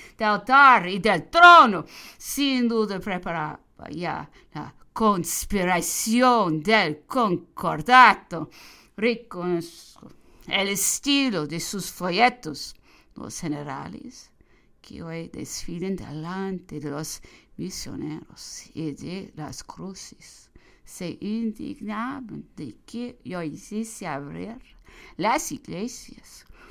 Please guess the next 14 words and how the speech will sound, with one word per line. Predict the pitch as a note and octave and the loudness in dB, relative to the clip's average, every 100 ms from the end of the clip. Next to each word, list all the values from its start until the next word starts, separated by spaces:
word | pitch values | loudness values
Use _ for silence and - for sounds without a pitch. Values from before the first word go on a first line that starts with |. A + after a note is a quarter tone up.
| - - | -20 -8
hasta | F#3+ G3 G3 - D#3+ | -4 -4 -4 -10 -12
decir | C#3+ D3+ - D#3+ C#3+ - - | -12 -12 -10 -12 -12 -16 -16
que | E3+ D#3+ E3+ | -10 -8 -8
mi | C#3+ | -10
muerte | C#3 F#3+ A3 C#3+ C#3 - _ _ D#3 | -10 -6 -4 -4 -6 -20 _ _ -8
debía | D#3 D3 D3+ E3 D#3+ | -6 -6 -6 -6 -6
expiar | D3+ - - F3+ F#3 A3 D#3 D3+ - - - - - | -6 -8 -12 -6 0 2 2 -2 -14 -20 -20 -20 -6
el | - A3+ G3+ F3 | 2 4 4 0
ultraje | E3 D#3+ G#3+ G#3 G#3 F3+ E3+ D#3 D3+ - - | -4 -6 0 2 4 2 -2 -6 -6 -12 -8
que | G3+ | -2
hacía | F#3 F3 - - B3 G3 - - - | 0 -2 -6 -4 -2 -2 -4 -12 -2
a | A#3+ B3+ A#3+ | 6 6 6
la | G3+ - - | 2 -2 -8
razón. | G3 G#3+ G3 F3+ A3+ G#3+ F#3+ | 2 4 4 0 2 2 2